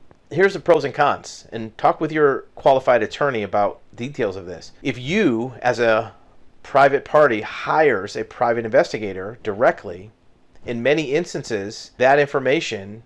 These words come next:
is discoverable, meaning that if the other side finds out you hired a private investigator, they can subpoena the records of that investigator. Now, it doesn't mean that the investigator has to give them automatically. They can,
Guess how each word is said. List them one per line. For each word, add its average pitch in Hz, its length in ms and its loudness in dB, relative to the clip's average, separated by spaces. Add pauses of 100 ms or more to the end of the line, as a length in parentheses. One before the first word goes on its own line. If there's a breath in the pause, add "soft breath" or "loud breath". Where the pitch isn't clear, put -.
is 117 300 -4
discoverable, 107 720 0
meaning 117 280 -4
that 110 280 0
if 113 180 -4
the 107 160 -6
other 139 180 -2
side 147 360 -2
finds 120 340 -6
out 127 220 0
you 120 140 -10
hired 117 260 0
a 110 60 -4
private 107 280 -2
investigator, 101 600 -4 (160 loud breath)
they 143 100 0
can 156 160 -4
subpoena 147 520 -6
the 113 120 -2
records 101 480 -2
of 104 160 -8
that 101 160 -2
investigator. 92 680 -10
Now, 117 300 0 (560 loud breath)
it 113 80 -8
doesn't 170 260 0
mean 151 200 -2
that 117 120 2
the 113 100 -6
investigator 110 520 0
has 127 300 -2
to 117 80 -12
give 110 180 -2
them 107 280 -8 (380)
automatically. 113 600 -2
They 104 120 -2
can, 98 300 -10